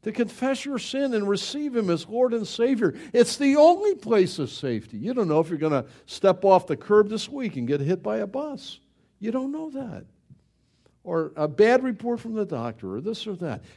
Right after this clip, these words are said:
Come in today. Don't waste another day. She compelled them to come, and they were delivered, every one of them. You can check it out in, in Joshua chapter six,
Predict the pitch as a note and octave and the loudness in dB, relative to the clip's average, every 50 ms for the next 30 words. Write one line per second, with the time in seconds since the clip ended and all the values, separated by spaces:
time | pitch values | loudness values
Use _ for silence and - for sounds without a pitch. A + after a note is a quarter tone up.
0 | _ - - D#3+ E3 D#3+ - G#3 A#3+ B3+ C4 C4 A3 C#3+ - - E3 D3+ - - | _ -12 -6 -6 -6 -6 -8 -10 -8 -4 -2 -2 -2 -4 -6 -10 -14 -16 -14 -12
1 | G#3+ B3 B3 A#3 E3+ F3+ E3 E3 E3+ A3 B3+ C4 A#3+ - - G#3 G3 F#3+ F#3+ F#3 | -8 -6 -6 -4 -4 -4 -6 -6 -6 -6 -6 -6 -6 -8 -10 -10 -8 -8 -6 -6
2 | F3 F3+ E3+ A#3+ B3 C4 C#4+ B3+ B3 A#3 C#3 A2+ - - _ _ _ _ _ _ | -6 -8 -8 -10 -12 -10 -8 -8 -8 -8 -8 -10 -12 -16 _ _ _ _ _ _
3 | - C3+ - - A2 G#2 - D3 D3 C3+ C3 A#2 G#2 E2+ D#2 - - G#2 - _ | -16 -16 -14 -14 -16 -14 -10 -4 -2 -2 -2 -2 -4 -10 -12 -14 -16 -18 -18 _
4 | - B2+ B2+ A#2+ A2 G2+ A2+ G#2+ _ _ _ _ _ _ _ _ _ _ - - | -10 -8 -6 -6 -6 -8 -10 -16 _ _ _ _ _ _ _ _ _ _ -18 -14
5 | G#2 A2 A#2+ C3 C#3+ - G#3+ A#3 C4 C#4+ C4 A3 G#2 - - B2+ D3 F3+ F#3 G3 | -12 -12 -12 -12 -12 -12 -12 -10 -10 -12 -10 -10 -10 -10 -8 -6 -4 -4 -4 -4
6 | A3 C4 C#4+ F3 A#2 G2+ G#2+ C3+ D3+ D3+ E3+ C#3+ - - F#3+ F#3 F#3 G3 F#3 F#3 | -4 -4 -6 -6 -6 -4 -4 -4 -2 -2 -2 -4 0 2 2 2 4 2 4 4
7 | E3+ D3+ C3+ G#2 G#2+ A2+ G2+ - - _ _ _ - C3+ A#2 A2 - E3+ D#3+ E3 | 6 4 4 2 0 -4 -6 -8 -14 _ _ _ -10 -10 -8 -2 2 4 4 4
8 | D#3+ E3 - A2 G#2 G2+ - - C#3+ B2+ - - B2 - - - F#3+ E3+ B2 - | 4 2 -2 -6 -6 -6 -6 -6 -6 -6 -6 -8 -12 -12 -12 -12 -12 -12 -14 -16
9 | _ - - | _ -20 -20